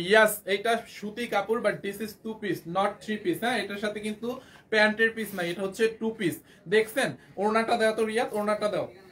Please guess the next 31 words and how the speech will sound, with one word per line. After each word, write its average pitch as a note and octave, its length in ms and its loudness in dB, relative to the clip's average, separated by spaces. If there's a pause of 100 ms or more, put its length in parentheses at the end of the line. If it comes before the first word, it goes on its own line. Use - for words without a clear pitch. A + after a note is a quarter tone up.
(340)
Only A#3+ 300 4 (240)
আটশো A3 360 0 (140)
পঞ্চাশ A3 360 2
টাকায় A3 300 -2
পুরোটা G#3+ 400 2
দেখেন F#3+ 280 0
কি F#3+ 80 -10 (100)
পরিমাণে F#3+ 380 2
কাজ। D#3 120 2 (180)
এইটা A3+ 180 4 (100)
নিতে A#3 280 2
চাই, F#3+ 140 4 (120)
order G#3+ 280 8
করেন। F3+ 180 2 (120)
কালোটা G#3+ 380 -2
আবার G#3+ 140 4 (100)
ধরো, D#3+ 180 2 (400)
এই A3 140 8
হচ্ছে A3+ 200 0 (100)
আপনার A#3+ 220 -2 (100)
দোপাট্টাটা, G3+ 600 0 (460)
only A#3 300 2 (200)
আটশো G#3 320 4 (140)
পঞ্চাশ G#3 320 4 (100)
টাকায়। F#3 320 2
ড্রেসটা A3 340 2 (100)
অনেক A3+ 140 0 (100)
সুন্দর, G#3 200 0 (120)
আমি G3+ 180 0
নিব, G3 100 -4 (100)
এটা G3 120 2